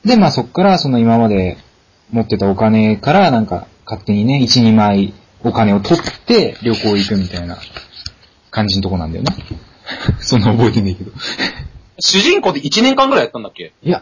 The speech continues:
Speaker 1: 夏の間だけじゃなかったかな。
Speaker 2: 夏の間だけで、あの、外車一台買えるって言ったよね。
Speaker 1: 買えるって書いてあったね。もうカバンにもう満帆の札だって書いてあったから。
Speaker 2: そうそう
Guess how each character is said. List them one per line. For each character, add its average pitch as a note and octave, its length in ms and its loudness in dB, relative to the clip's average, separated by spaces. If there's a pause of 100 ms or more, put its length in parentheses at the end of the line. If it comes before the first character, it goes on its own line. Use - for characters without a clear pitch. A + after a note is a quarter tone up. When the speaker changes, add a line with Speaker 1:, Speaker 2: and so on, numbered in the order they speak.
(160)
Speaker 1:
夏 C3+ 260 0
の E3+ 100 4
間 D#3+ 180 0
だ G#2 80 -4
け G#2 80 -6
じ F#2 80 -6
ゃ F2+ 40 -6
な E2 40 -10
か E2+ 60 -10
っ - 40 -18
た - 80 -14
か F#2 60 -12
な。 F#2+ 120 -14 (200)
Speaker 2:
夏 F#3 240 -4
の C4+ 80 4
間 C4+ 160 2
だ G3 120 2
け F#3+ 120 0
で、 D3+ 340 0
あ A#2 140 -4
の、 A#2 160 -10
外 E3+ 240 -2
車 A3 80 -4
一 G#3 160 -6
台 E3 120 -2
買 A2 140 -8
え A2 40 -10
る A2+ 40 -14
っ A2 40 -18
て - 140 -20
言 F2+ 120 -14
っ - 20 -20
た D#2 60 -20
よ - 20 -20
ね。 - 60 -20 (120)
Speaker 1:
買 A2+ 280 0
え G#2+ 40 0
る G#2+ 80 -2
っ G2 40 -10
て - 100 -12
書 A2 80 0
い F#2+ 60 -2
て F#2+ 60 -8
あ - 20 -10
っ - 40 -10
た G2 140 -14
ね。 G2 220 -14
も A#2 100 -4
う A2+ 40 -6
カ A2 160 -2
バ C#3 160 2
ン C#3+ 80 4
に C#3 120 4
も C3+ 140 2
う G2 40 2
満 G#2 320 2
帆 A2+ 160 0
の G#2+ 100 0
札 G2+ 300 -6
だ F#2 80 -4
っ F#2 40 -8
て - 100 -10
書 F2+ 100 -8
い E2+ 40 -8
て F#2 60 -14
あ F2+ 40 -14
っ - 100 -20
た - 100 -18
か G2 100 -16
ら。 F2 80 -18
Speaker 2:
そ - 60 -18
う - 20 -18
そ A2 160 -16
う G#2 40 -20